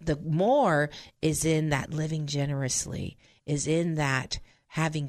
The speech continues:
purpose, right, over your finance. What is the, what do you,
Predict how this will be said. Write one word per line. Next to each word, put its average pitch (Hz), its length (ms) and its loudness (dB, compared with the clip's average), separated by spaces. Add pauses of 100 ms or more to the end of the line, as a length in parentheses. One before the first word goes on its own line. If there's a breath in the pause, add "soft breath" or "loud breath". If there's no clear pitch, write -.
purpose, - 720 -4
right, 160 260 0
over 143 260 -4
your 139 180 -4
finance. 143 600 -4
What 170 160 -2
is 294 200 -4
the, 156 140 -2 (360 loud breath)
what 233 240 0
do 381 100 0
you, 311 260 2